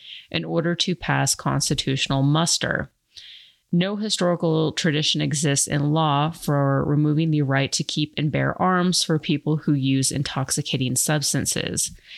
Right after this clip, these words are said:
The statute says it shall be unlawful for any person who is an unlawful user of or addicted to any controlled substance to ship or transport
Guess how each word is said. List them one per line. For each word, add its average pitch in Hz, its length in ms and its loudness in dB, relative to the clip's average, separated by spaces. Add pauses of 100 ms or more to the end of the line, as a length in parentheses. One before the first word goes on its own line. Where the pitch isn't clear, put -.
(300)
The 170 160 0
statute 190 520 -2
says 156 640 0
it - 160 -2
shall 147 280 -2
be 143 340 0
unlawful 160 560 0
for 160 160 -2
any 175 180 0
person 180 440 0
who 175 80 2
is 160 100 4
an 165 100 2
unlawful 151 460 0
user 139 580 2 (460)
of 175 280 2
or 156 340 2
addicted 180 520 -2
to - 160 -2
any 151 160 0
controlled 135 460 -2
substance 147 640 -2
to 139 440 0
ship - 340 0
or 165 160 2
transport 143 920 0